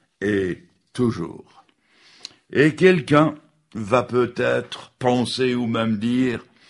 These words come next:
Oui, bien sûr, Fernand Legrand, je m'en doutais que vous alliez dire cela.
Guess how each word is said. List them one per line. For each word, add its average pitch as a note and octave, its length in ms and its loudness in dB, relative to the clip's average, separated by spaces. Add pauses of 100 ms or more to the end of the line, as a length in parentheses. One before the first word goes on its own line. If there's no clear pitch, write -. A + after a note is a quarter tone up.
(500)
Oui, C3+ 300 6
bien D3 340 4
sûr, C#3+ 420 -4
Fernand B2+ 400 -4
Legrand, C3+ 440 2
je B2+ 100 0
m'en F3 220 6
doutais A3+ 420 -2
que E3 80 -4
vous A2+ 160 -4
alliez F#2 300 -2
dire D#2 260 -8
cela. D2 380 -8